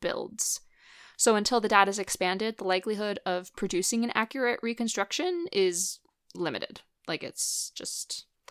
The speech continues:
not really gonna work. And, of course, the methodological standardization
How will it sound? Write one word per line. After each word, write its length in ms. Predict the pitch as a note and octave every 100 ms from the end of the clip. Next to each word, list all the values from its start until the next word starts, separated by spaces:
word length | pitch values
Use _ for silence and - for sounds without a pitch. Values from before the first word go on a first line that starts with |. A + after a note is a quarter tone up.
| - - - -
not 160 | B3
really 160 | - F3+
gonna 160 | - D#3+
work. 240 | - - - _ _ -
And, 400 | C4+ C#4+ C#4 - - _
of 100 | A#3
course, 200 | A#3 A3+
the 100 | A3+
methodological 880 | A3 A3+ A#3 G#3+ G#3 G#3 A#3 G#3 G3+
standardization 1300 | - - G3+ G3+ A3 A3 G#3 G3+ G3 G3+ - B3+ B3+